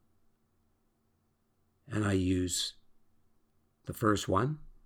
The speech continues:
get a chapter, and then I use the second one and get another chapter, so that those two chapters bear witness with each other that the casting of the lot is indeed from God.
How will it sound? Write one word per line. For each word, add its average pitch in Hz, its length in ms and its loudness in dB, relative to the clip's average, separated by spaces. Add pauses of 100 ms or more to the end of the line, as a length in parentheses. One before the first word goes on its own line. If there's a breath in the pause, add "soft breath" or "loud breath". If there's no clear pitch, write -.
(340)
get 104 160 2
a 87 60 -4
chapter, 98 420 0
and 95 100 0
then 90 120 0
I 87 40 0
use 87 220 -2
the 82 60 -6
second 98 360 0
one 101 140 0
and 113 100 -2
get 104 140 -2
another 127 300 2
chapter, 95 480 -2 (260 loud breath)
so 117 240 4
that 104 240 0
those 175 300 6
two 123 180 2
chapters 120 560 2
bear 113 260 2
witness 170 400 2
with 107 140 2
each 104 220 2
other 110 200 4
that 107 160 0
the 107 100 2
casting 151 600 -2
of 98 100 0
the 98 60 0
lot 113 340 2
is 120 120 -2
indeed 104 520 0
from 98 240 -2
God. 82 360 -4